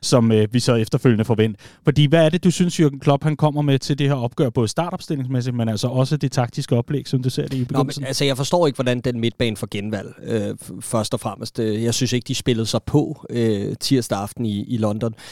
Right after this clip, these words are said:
Speaker 2: Øh, men, men det er nu engang, hvad det er, og lige i øjeblikket er det ikke, fordi man sidder med et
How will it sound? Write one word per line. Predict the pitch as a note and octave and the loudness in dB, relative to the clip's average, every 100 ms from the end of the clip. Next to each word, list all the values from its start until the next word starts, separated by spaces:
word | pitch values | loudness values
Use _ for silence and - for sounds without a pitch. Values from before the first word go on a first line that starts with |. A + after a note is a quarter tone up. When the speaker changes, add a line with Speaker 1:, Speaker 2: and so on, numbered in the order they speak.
| - - - | -20 -20 0
Speaker 2:
Øh, | C#3+ B2 A2 | 2 4 2
men, | G#2 C3 D3 D3 | 2 2 2 0
men | D3 | 2
det | F#3+ | 4
er | F#3 | 6
nu | G3 | 6
engang, | F3+ E3+ F3+ | 4 2 2
hvad | E3+ | 2
det | D3 | 4
er, | D3+ | 4
og | E3+ - D3 | 2 2 2
lige | D#3 | 4
i | E3 | 6
øjeblikket | D3+ D3 D#3+ D#3 | 6 6 2 2
er | |
det | C#3 | 2
ikke, | C#3+ | 0
fordi | - C#3+ | -4 -4
man | D3+ C3+ | 0 0
sidder | - E3 | 0 0
med | |
et | C#3 | 0